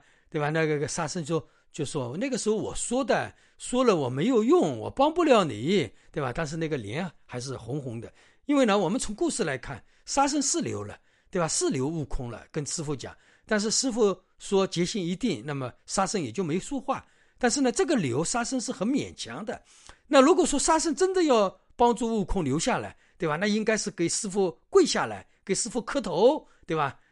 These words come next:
呃，一定要感动师父，要留下悟空。那这样的话，沙僧才叫真正的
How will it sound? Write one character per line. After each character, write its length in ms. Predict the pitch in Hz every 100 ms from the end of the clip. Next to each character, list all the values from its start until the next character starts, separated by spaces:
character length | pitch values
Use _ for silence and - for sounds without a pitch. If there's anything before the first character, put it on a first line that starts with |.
| _
呃， 160 | - 196
一 80 |
定 120 | 233 262
要 80 |
感 240 | 214 - -
动 160 | 381
师 180 | - 208
父， 140 | 190 160
要 120 | 139
留 180 | 117 151
下 200 | 165 147
悟 140 | 147
空。 240 | - 131 - _ _
那 100 | 233
这 180 | 403 381
样 120 | 156
的 80 | 135
话， 160 | 131
沙 240 | - 165 151
僧 240 | 175 151 - _ -
才 140 | -
叫 160 | 131 156
真 220 | - 277
正 200 | 285 254
的 180 | 127